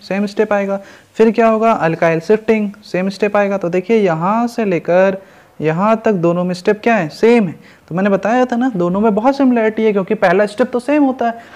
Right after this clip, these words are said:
तो देखिए आपको पहला step क्या हो रहा है? Same। फ़र्क कहाँ पड़ेगा? तो फ़र्क पड़ेगा second step में। और second step में क्या होता है? जब अगर एसएन वन होता तो nucleophile attack करता,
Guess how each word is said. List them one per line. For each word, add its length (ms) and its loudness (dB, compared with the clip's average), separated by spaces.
तो 80 -2
देखिए 280 2
आपको 300 2
पहला 280 4
step 240 -2
क्या 120 2
हो 60 6
रहा 100 2
है? 60 -8
Same। 260 4
फ़र्क 220 2
कहाँ 160 6
पड़ेगा? 440 2
तो 140 -6
फ़र्क 540 0
पड़ेगा 600 0
second 440 -2
step 360 -2
में। 200 -2
और 160 -2
second 300 0
step 240 -4
में 120 -2
क्या 120 0
होता 280 0
है? 180 -2
जब 220 -4
अगर 320 0
एसएन 300 -4
वन 160 0
होता 420 -2
तो 80 -4
nucleophile 540 0
attack 240 0
करता, 340 -2